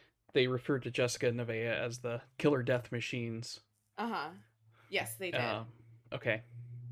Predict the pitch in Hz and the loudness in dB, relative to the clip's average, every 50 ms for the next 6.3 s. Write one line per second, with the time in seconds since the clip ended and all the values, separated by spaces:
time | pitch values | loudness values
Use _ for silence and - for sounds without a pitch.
0 | - - - 120 120 120 117 113 110 113 120 123 127 120 - 120 120 127 123 123 | -8 -6 -2 0 0 0 2 0 0 -2 0 2 2 2 2 2 2 2 4 4
1 | 113 117 110 120 120 120 120 120 - - - 127 127 135 127 120 120 131 135 131 | 2 2 2 4 4 4 4 2 0 -2 -2 0 2 4 4 4 4 4 4 6
2 | 131 123 113 113 120 131 127 117 110 - - - 143 135 117 104 104 113 107 110 | 6 6 4 4 2 0 0 0 0 0 2 4 4 4 4 2 -2 -4 -4 -4
3 | 120 117 123 120 113 107 117 - _ _ _ _ _ _ - 427 381 - - _ | -2 -2 -2 -2 -4 -6 -6 -8 _ _ _ _ _ _ 0 0 0 0 -2 _
4 | _ _ _ 330 320 - - _ _ _ - - - - 240 - - - - 240 | _ _ _ -2 -2 -2 -4 _ _ _ -20 -12 -2 -2 0 0 2 2 4 4
5 | 160 143 - - 135 131 131 147 - - - - 247 262 349 440 262 185 127 123 | 4 2 2 2 2 2 2 -2 -4 -8 -14 -12 -10 -8 -8 -4 -2 -2 0 0
6 | 113 120 127 123 - - | 2 2 2 2 0 -6